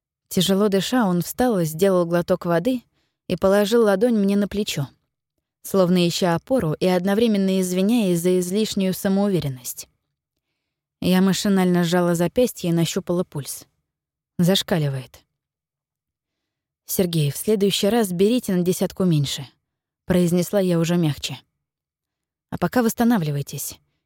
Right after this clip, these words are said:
Незачем доводить себя до инфарктного состояния". "Неправда. Сил у меня еще с избытком". Словно в доказательство слов,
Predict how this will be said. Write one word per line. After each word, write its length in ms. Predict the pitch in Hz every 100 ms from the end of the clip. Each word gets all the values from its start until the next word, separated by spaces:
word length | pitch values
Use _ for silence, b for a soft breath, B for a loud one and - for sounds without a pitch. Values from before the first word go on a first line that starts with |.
| _
Незачем 520 | 196 214 170 - 160
доводить 400 | 165 170 170 214
себя 240 | - 170 160
до 160 | 160
инфарктного 560 | 170 165 190 175 - 175
состояния". 720 | 165 170 - 190 151 135 123 - _ _ _ _ _ _ _ _ _
"Неправда. 760 | 151 151 143 175 185 165 156 131 _ _
Сил 240 | - 190 220
у 60 |
меня 300 | 202 190 190
еще 240 | 185 - 190
с 80 | 202
избытком". 520 | 190 190 - - 135 _ _ _ _ _ _ _ _ _ _ _ _ _
Словно 380 | - 208 214
в 60 | 196
доказательство 800 | 196 214 208 196 170 147 - 151
слов, 360 | - 247 233